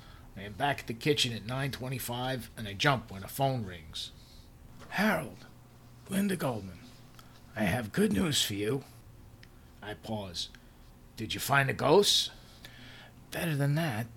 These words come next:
Did you see the paper today?" "No, it's Friday.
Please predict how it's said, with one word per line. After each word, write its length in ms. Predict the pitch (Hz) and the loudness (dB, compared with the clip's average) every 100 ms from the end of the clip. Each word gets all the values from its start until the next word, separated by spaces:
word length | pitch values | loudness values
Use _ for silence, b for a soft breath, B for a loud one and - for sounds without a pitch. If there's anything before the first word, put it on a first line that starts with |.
| - - | -20 -10
Did 180 | - 117 | -4 -2
you 100 | 143 | 2
see 180 | - 156 | 4 2
the 80 | 135 | 0
paper 320 | 123 127 - | 0 0 0
today?" 540 | 170 175 220 247 226 - - - - - - - | 0 4 6 6 4 -2 -16 -18 -20 -20 -20 -6
"No, 300 | 143 190 175 - - | 4 6 6 2 -6
it's 100 | - | -2
Friday. 540 | 170 196 156 - - | 8 10 10 8 -6